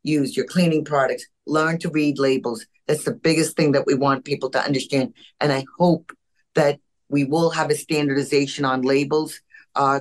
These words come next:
throughout the nation and globally. Uh, I would love to see a label that will say, "What's a serving?" And what, it could be a range. It doesn't have to be an exact amount because it is a plant and it can vary.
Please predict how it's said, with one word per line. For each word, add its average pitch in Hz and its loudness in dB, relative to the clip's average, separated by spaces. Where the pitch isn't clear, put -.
throughout 143 -4
the 143 -8
nation 147 -6
and 123 -4
globally. 160 2
Uh, 139 0
I 147 0
would 139 0
love 151 0
to 160 -8
see 156 -2
a 135 0
label 139 2
that 131 2
will 135 0
say, 135 0
"What's 151 0
a 160 -2
serving?" 143 -2
And 135 0
what, 147 0
it 160 -4
could 180 0
be 196 4
a 190 2
range. 175 2
It 131 -2
doesn't 165 0
have 170 -4
to 170 -8
be 160 0
an 151 -2
exact 151 -2
amount 151 -4
because 165 -6
it 156 0
is 185 0
a 180 -2
plant 131 -6
and 127 0
it - -4
can 160 2
vary. 147 2